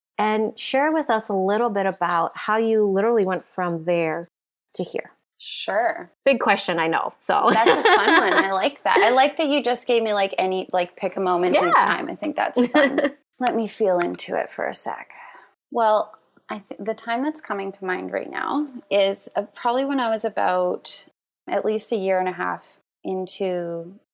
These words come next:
Speaker 2: my business, into, like, really making my passion be of serving people in this way of coaching and mentoring be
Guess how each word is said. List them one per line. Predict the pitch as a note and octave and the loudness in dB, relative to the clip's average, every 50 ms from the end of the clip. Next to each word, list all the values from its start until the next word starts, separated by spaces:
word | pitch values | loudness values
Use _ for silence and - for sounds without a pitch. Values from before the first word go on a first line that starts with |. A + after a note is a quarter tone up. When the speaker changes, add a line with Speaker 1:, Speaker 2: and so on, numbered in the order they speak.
| _ _ | _ _
Speaker 2:
my | - G3 G3 G3 F#3+ | -6 -2 -2 -2 0
business, | F3 F#3 F3+ E3+ F#3 F#3 F3+ F3+ F3 F3 - G3+ | 0 -2 -2 0 -2 0 0 0 -2 -4 -4 -4
into, | F#3+ F#3 F3+ - - F#3 F3 | -4 -4 -4 -6 -6 -4 -2
like, | F3 F3 F3 E3+ - - _ | 0 0 0 -2 -4 -10 _
really | - - F3+ F3+ F3+ F#3 F3+ F3+ F3 F3 E3+ - - | -12 -8 -4 -4 -2 -2 -2 -2 -4 -4 -8 -8 -6
making | F#3 F3+ F3+ F3 - F#3 F3+ F3 F3 F3 E3+ F3 F3 F3+ F3 | -6 -6 -6 -6 -6 -6 -4 -4 -2 -4 -4 -6 -6 -6 -4
my | F3 E3+ E3+ - | -4 -6 -8 -10
passion | - - E3+ E3+ F3 E3+ - - F#3+ F3+ F3 E3+ E3+ E3 | -6 -4 -2 -2 -2 -4 -6 -6 -4 -4 -2 -4 -4 -6
be | D#3+ F3+ F3 E3+ E3+ E3+ E3+ E3+ F3 - _ _ _ - | -8 -8 -8 -6 -6 -8 -8 -10 -12 -16 _ _ _ -6
of | F#3 F3+ E3+ - | -4 -4 -4 -6
serving | - - F#3 F#3 F3+ F3+ F3+ F#3 F3+ | -4 -2 -2 -2 -2 -2 -4 -6 -8
people | - - F3+ - - F3+ F3 F3 F3 | -10 -12 -12 -8 -4 -2 -2 -2 -2
in | F3 F3 F3 | -2 -2 -4
this | F3 F3+ - - - | -4 -6 -6 -6 -4
way | F3+ E3+ E3+ E3+ E3 | -4 -2 -2 -4 -4
of | E3+ E3+ - | -6 -8 -12
coaching | - - F3+ F3 - - - F3 E3+ E3+ | -10 -10 -8 -8 -8 -8 -8 -6 -6 -6
and | E3 E3+ | -6 -8
mentoring | E3+ E3 E3 D#3+ - E3+ E3+ E3 E3 E3 D#3+ | -8 -10 -10 -12 -12 -10 -10 -10 -10 -10 -8
be | - F3 F3 E3+ E3 E3 D#3+ D#3+ | -6 -6 -6 -6 -6 -8 -10 -12